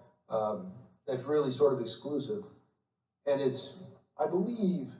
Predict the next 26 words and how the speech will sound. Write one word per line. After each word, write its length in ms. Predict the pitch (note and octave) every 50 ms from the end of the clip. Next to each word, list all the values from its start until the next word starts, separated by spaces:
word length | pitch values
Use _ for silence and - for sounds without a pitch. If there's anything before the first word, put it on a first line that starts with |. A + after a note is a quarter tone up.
| - _ _ _ _ _ _ _ _ _ _ _ _ _ -
that 260 | - C3 C#3 C3+ - -
passion 420 | C#3+ D#3 D#3 - - C3+ C3 B2
that 120 | B2 B2+
he 100 | B2 A#2
has, 560 | - - A2 C3 B2 A2+ A2+ A2 A2 - - - - _ _ _ _ _ -
uh, 200 | A2+ A2 G#2+ G#2 G2
for 80 | B2 A#2+
baseball 760 | A#2+ A#2+ B2+ C3 B2 - - - B2+ A#2+ B2 B2 A#2+ A2+ G#2
and 140 | G2+ - -
for, 220 | G#2+ G#2+ F#2+ F#2 - - _ _ _ _ _ _
in 80 | - B2
particular, 380 | B2 C3 B2+ C#3+ B2+ C3 B2 A2
some 180 | - C3 A#2+
of 60 | A#2+
the 80 | A#2 A2+
history 320 | C3 C#3+ B2+ - B2+ A#2
of 80 | A2 -
baseball, 640 | A2 G#2+ G#2 F#2+ - - G#2+ G2+ G2 G2 F#2+ - - _ _ _ _ _ _ _ _ _ _ _ -
uh, 160 | - - - - - - -
probably 360 | F3+ F#3 F#3+ F#3 - - -
driven 280 | C#3 D3+ E3 E3 E3
somewhat 320 | D#3+ D#3+ E3 E3 E3+ F3 F3
by 100 | E3+ D#3+
appa, 360 | D#3+ E3 D#3+ E3+ F3+ F3 F3 -
but 100 | - -
also, 680 | B2 B2 B2+ B2+ - B2+ B2 A#2 A2+ A2+ G#2+ - -